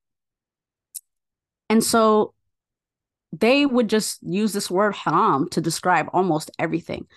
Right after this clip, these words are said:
Watching T V is haram, listening to music is haram, uh, doing yoga is haram, drawing, um, a person with eyes and a smile, that's haram, right? Like,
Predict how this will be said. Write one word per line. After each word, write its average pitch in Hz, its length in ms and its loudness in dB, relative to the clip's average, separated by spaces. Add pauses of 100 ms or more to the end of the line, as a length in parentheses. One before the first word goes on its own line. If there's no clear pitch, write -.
(260)
Watching 139 340 -6
T - 160 -8
V 160 220 -2
is 151 120 -2
haram, 147 360 -4
listening 147 380 -4
to 151 40 0
music 151 400 0
is - 140 -10 (440)
haram, 147 460 -4 (380)
uh, 156 140 0
doing 160 240 2
yoga 160 280 2
is 160 140 0
haram, 156 540 -2 (120)
drawing, 165 640 2 (800)
um, 156 400 2
a 165 80 -2
person 180 380 0
with 170 160 0
eyes 170 720 2
and 165 120 0
a 165 100 2
smile, 170 600 0
that's 175 340 -2
haram, 170 320 2
right? 262 300 2
Like, 214 320 -2